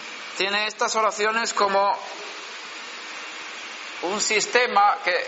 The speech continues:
por eso se llama Sidur. Sidur tiene que ver con Seder, que tiene que ver con orden. Sidur es organización. Ordenar,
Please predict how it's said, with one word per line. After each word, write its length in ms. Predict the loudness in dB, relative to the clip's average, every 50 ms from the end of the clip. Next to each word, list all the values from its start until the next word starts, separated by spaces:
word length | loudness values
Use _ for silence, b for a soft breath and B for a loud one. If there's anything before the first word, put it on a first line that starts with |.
| -4 -2 2
por 140 | 4 4 4
eso 260 | 4 4 4 4 4
se 140 | 4 4 4
llama 200 | 6 6 6 4
Sidur. 640 | 4 2 0 2 4 6 6 8 8 8 6 4 2 0 -2 -6 -8 -8 -8 -8 -8 -8 -10 -10 -10 -10 -10 -10 -10 -10 -10 -10 -10 -10 -10 -6 -4
Sidur 520 | 0 2 2 4 6 6 6 6 6 4 2 2
tiene 200 | 2 2 2 2
que 120 | 2 2
ver 160 | 2 2 2
con 180 | 4 4 4 4 4
Seder, 500 | 0 2 2 2 2 4 2 2 2 2 -2 -4 -6 -6 -8 -8 -8 -8 -8 -8 -8 -8 -8 -8 -6 -4
que 80 | -2
tiene 240 | 0 0 2 2 2
que 80 | 2 4
ver 160 | 2 2 2
con 160 | 2 0 2
orden. 580 | 6 6 8 8 8 8 6 4 4 2 2 0 -4 -6 -8 -8 -8 -8 -8 -8 -6 -6 -4 -4 -4 -4 -4 -4 -4 -4 -4 -4 -4 -2 -2 -2 -2 0 0
Sidur 460 | 0 2 2 4 4 4 4 4 2 0 -2 -4 -4 -6 -4 0 2
es 460 | 2 2 2 0 -2 -4 -4 -4 -4 -4 -6 -8 -8 -2 2
organización. 1120 | 4 4 6 6 4 2 2 2 2 2 2 4 2 4 4 4 4 4 2 -4 -6 -8 -8 -8 -8 -8 -8 -8 -8 -10 -10 -10 -8 -8 -8 -8 -8 -8 -8 -8 -8 -8 -8 -8 -8 -8 -10 -10 -10 -10 -10 -10 -10 -10 -10 -10 -10 -10 -10 -10 -10 -10 -10 -10 -8 -10 -10 -10 -8 -6 -4 0 4 6
Ordenar, 720 | 6 6 6 6 6 6 8 8 8 8 6 4 2